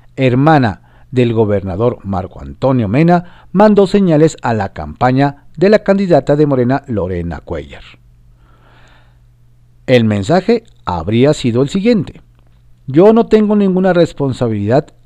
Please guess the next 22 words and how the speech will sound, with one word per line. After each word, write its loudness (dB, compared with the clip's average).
en 0
el -4
endurecimiento -2
del -2
gobierno -2
del -8
Estado -2
en -10
contra -4
tuya 0
y 0
del 4
presidente 0
López -2
Obrador. -8
Los 4
responsables -2
son -2
Carlos 2
Bailón, 0
Carlos 0
Villanueva -4